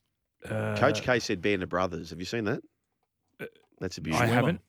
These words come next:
Speaker 1: Um, Breaking Bad
Speaker 2: Really?
Speaker 1: is
Speaker 2: Yeah.
Speaker 1: number one.
Speaker 2: Right.
Speaker 1: So I'm just going, uh, I'm definitely going number one.
Speaker 2: Yep.
Speaker 1: What are we up to? That's
Speaker 2: Four.
Speaker 1: four.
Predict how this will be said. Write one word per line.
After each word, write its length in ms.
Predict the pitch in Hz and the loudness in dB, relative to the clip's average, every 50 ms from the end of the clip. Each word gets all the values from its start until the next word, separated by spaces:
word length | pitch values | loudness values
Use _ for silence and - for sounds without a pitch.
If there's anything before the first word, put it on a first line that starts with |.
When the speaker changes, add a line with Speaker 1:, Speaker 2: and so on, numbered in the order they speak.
| _ | _
Speaker 1:
Um, 460 | - 131 123 123 123 123 123 127 147 _ _ _ _ _ - - | -2 0 2 2 2 0 -2 -4 -6 _ _ _ _ _ -4 2
Breaking 340 | 143 147 143 131 139 131 117 | 2 4 4 4 2 0 2
Bad 380 | 113 110 123 175 254 - - - - _ _ _ _ _ _ _ - | 4 4 2 2 0 -4 -8 -14 -16 _ _ _ _ _ _ _ -16
Speaker 2:
Really? 400 | - 85 78 80 80 104 113 92 | -8 -6 -4 -4 -2 -2 -2 0
Speaker 1:
is 100 | 90 87 | 0 2
Speaker 2:
Yeah. 60 | 101 - | 4 4
Speaker 1:
number 200 | 127 120 113 107 | 4 4 2 0
one. 300 | 104 104 95 90 87 - - _ _ _ _ _ _ _ _ _ - | 0 0 -2 -4 -6 -12 -16 _ _ _ _ _ _ _ _ _ -2
Speaker 2:
Right. 500 | 87 95 98 95 - - 110 - - - - | 2 2 2 2 2 0 -2 -2 -4 -10 -8
Speaker 1:
So 160 | - - 117 | -2 0 0
I'm 140 | 110 107 107 | 2 2 2
just 160 | - 110 - | 0 2 2
going, 320 | 131 117 110 104 104 - - _ - | 2 2 2 0 -2 -4 -8 _ -8
uh, 80 | 120 113 - | -6 -6 -6
I'm 120 | - 113 104 | -4 -6 -2
definitely 340 | - - 131 - - 117 107 | 2 2 0 2 0 -4 -2
going 200 | 107 101 101 98 | -2 -4 -4 -4
number 200 | 98 98 98 95 | -4 -4 -6 -6
one. 160 | 95 92 82 | -4 -2 0
Speaker 2:
Yep. 140 | 82 78 - - - - _ _ _ _ _ - | 0 -2 -2 -6 -20 -20 _ _ _ _ _ 0
Speaker 1:
What 100 | 147 135 | 2 4
are 40 | |
we 60 | 131 127 | 4 2
up 120 | 120 - | 2 0
to? 180 | - - 98 - - _ _ _ _ _ _ - | -2 -4 -4 -4 -8 _ _ _ _ _ _ -10
That's 160 | - 98 95 | -2 2 4
Speaker 2:
Four. 140 | 101 123 147 | 4 4 2
Speaker 1:
four. 380 | - - - 120 117 127 156 | 0 -6 -6 -4 -4 -4 -6